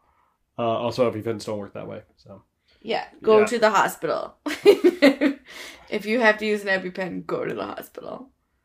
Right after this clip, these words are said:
Speaker 1: So that's
Speaker 2: Um,
Speaker 1: that's all I can think
Speaker 2: I
Speaker 1: of.
Speaker 2: mean, truly, like, I forgot this movie so <laughs> quickly.
Speaker 1: Yeah,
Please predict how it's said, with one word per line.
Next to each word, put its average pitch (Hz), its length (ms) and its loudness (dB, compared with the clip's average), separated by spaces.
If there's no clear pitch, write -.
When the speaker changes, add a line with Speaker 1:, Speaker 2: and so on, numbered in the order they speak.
Speaker 1:
So 123 500 4
that's 311 520 -2
Speaker 2:
Um, 330 680 -10
Speaker 1:
that's 143 200 -6
all 143 120 2
I 180 60 0
can 156 220 -6
think 120 200 -8
Speaker 2:
I 208 60 -4
Speaker 1:
of. 254 60 0
Speaker 2:
mean, 302 260 -2
truly, 254 680 -8
like, 208 480 -6
I 240 200 2
forgot 302 340 -2
this 277 180 -6
movie 214 280 -2
so 208 360 0
<laughs> - 40 -14
quickly. - 840 2
Speaker 1:
Yeah, 117 300 -4